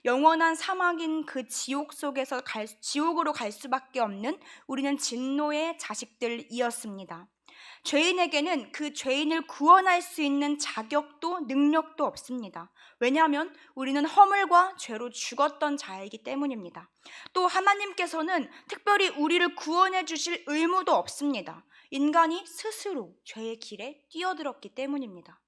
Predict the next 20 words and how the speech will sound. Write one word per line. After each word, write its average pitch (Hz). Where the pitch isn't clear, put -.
그런데 277
그런 285
우리를 262
살리시기 339
위해서 175
주님께서는 254
이 233
땅으로 302
인간의 277
몸을 208
입고 180
오셨습니다. 180
로마서 285
오 254
장 302
육 240
절에서 294
팔 330
절 311
말씀입니다. 180